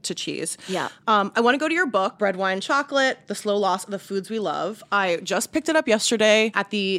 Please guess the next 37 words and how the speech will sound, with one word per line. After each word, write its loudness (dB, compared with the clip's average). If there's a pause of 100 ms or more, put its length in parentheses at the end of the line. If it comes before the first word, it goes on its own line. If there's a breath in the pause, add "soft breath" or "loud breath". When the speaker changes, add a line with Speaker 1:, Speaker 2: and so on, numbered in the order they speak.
Speaker 1:
the -4
A 2
C -2
S -2
bookstore -4 (340 soft breath)
and -4 (440)
im-, 6
immediately 4
started -2
reading -4
it. -8
But 2
I 4
really 2
liked 2
one 2
section, -4 (120)
obviously, 0
um, 0 (140)
in 4
specialty 0
food. -4
And -2
this -2
is 0
like, 2 (120)
this 2
is 2
w-, -8
one 4
way 6
that 2
I 2
don't -2
really 2
fit -2
in 0